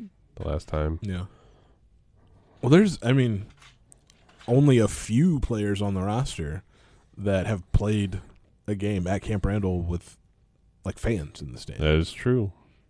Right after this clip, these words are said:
Speaker 1: All right, Scott, you're the beat writer, so you pour over every piece of information you can.
Speaker 2: Yeah, well,
Speaker 1: Well,
Speaker 2: that's
Speaker 1: I'm holding the media guide right now, so I know the answer to that.
Speaker 2: Yeah. <laughs> Well, I'll just preface this with what you just said was not factually accurate at all.
Speaker 1: All right.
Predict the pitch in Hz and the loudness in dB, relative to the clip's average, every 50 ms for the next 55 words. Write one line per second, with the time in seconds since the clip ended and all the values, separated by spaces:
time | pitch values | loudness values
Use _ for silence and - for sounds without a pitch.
0 | _ _ _ _ _ _ - 107 110 101 - - 101 90 85 87 95 95 90 82 | _ _ _ _ _ _ 4 6 6 6 6 4 2 4 6 6 6 4 4 4
1 | 90 90 60 65 78 78 78 76 76 78 - - _ _ _ _ _ _ - _ | 0 0 2 2 2 4 4 2 0 -2 -4 -8 _ _ _ _ _ _ -20 _
2 | _ _ _ _ - - 82 82 - - 87 85 85 85 85 78 80 78 78 78 | _ _ _ _ -8 -6 -6 -4 -2 0 2 4 4 4 2 2 2 2 2 2
3 | 73 82 80 78 78 76 - - 76 73 - 78 78 80 76 - 69 76 76 76 | 0 0 -2 -2 -2 -2 -4 -6 -6 -6 -4 -4 -4 -4 -4 -4 -4 -2 -2 -4
4 | - - 78 73 73 - 76 76 76 76 78 - - - - - - - - - | -4 -6 -8 -8 -4 -4 -2 -2 -2 -4 -6 -10 -14 -20 -20 -20 -20 -20 -12 -10
5 | 139 117 113 113 110 110 123 127 117 104 110 123 120 113 113 117 117 123 123 117 | -8 -6 -6 -6 -2 2 2 2 4 4 6 10 12 12 12 12 12 12 12 12
6 | 120 123 120 117 123 117 110 107 107 113 110 110 110 104 98 101 98 98 101 101 | 12 12 12 12 12 12 12 10 10 10 10 10 8 10 10 10 10 12 12 10
7 | 101 95 95 98 95 - - 104 101 101 95 90 95 90 95 92 - - 92 - | 10 10 8 6 6 6 6 6 6 6 6 6 6 6 4 4 2 0 -2 -2
8 | - - - - - - - - - 139 123 104 - 160 139 - - - 120 127 | -4 -10 -6 -2 2 4 4 8 8 8 8 10 10 8 8 8 2 -2 -2 2
9 | - 143 147 165 165 160 175 175 - - 190 190 170 165 156 147 131 117 120 127 | 8 12 12 12 12 12 8 8 10 10 10 10 10 8 6 4 6 8 10 10
10 | 123 113 104 - - - - - - 123 135 135 - 135 127 120 113 117 - - | 10 10 8 4 -6 -14 -8 4 8 8 8 8 8 6 6 8 6 4 6 6
11 | 123 113 104 101 101 107 107 113 107 104 101 - - 104 95 95 - - - 90 | 6 8 8 8 6 6 4 4 2 2 0 -2 -2 0 0 0 -2 -4 -6 -6
12 | 90 87 85 82 - - - 85 78 76 71 - - 50 50 - - - - - | -6 -4 -6 -6 -8 -8 -10 -8 -8 -8 -12 -12 -14 -16 -18 -18 -20 -20 -20 -20
13 | - - - 87 85 78 80 92 | -8 -2 2 4 6 6 4 2